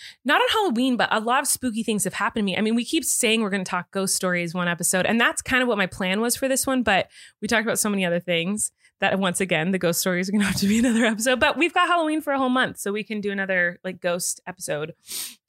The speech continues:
um, of, like, ghost stories that didn't happen on Halloween.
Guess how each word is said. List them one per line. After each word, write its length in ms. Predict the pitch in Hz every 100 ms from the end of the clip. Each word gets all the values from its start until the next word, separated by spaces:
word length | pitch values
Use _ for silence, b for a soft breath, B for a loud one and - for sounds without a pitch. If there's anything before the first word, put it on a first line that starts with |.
| -
um, 360 | 190 170 151 -
of, 80 | 180
like, 140 | 175
ghost 180 | 185 170
stories 540 | - 160 151 156 - - _ _ -
that 160 | 170
didn't 200 | 170 277
happen 280 | 180 165 165
on 80 | 160
Halloween. 480 | 160 156 156 156